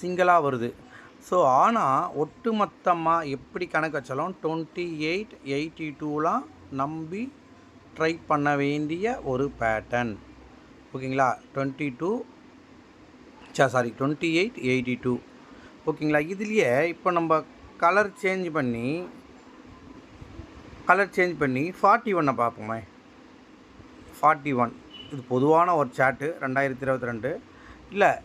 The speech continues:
இருபத்தி நாலுல, இருபத்தி நாலுல போயிட்டு, அஹ், இருபத்தெட்டுமே, நாற்பத்தொன்னையுமே பார்க்கலாமே. ஏன் நம்ம, நான் ஏதோ ஒரு சார்ட் எடுத்து வச்சிருக்கேன்,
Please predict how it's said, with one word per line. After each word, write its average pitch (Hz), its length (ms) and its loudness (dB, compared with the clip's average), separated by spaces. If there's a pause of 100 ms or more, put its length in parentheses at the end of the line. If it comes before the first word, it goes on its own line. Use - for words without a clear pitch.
(140)
இருபத்தி 202 680 2
நாலுல, 175 500 4 (800)
இருபத்தி 180 480 0
நாலுல 147 460 2
போயிட்டு, 127 760 -2 (520)
அஹ், 196 40 -6
இருபத்தெட்டுமே, 202 960 2
நாற்பத்தொன்னையுமே 175 580 2
பார்க்கலாமே. 131 540 2 (140)
ஏன் 156 260 2
நம்ம, 156 360 2
நான் 143 260 4
ஏதோ 160 140 4
ஒரு 170 200 4
சார்ட் 156 160 2
எடுத்து 151 300 0
வச்சிருக்கேன், 156 440 -4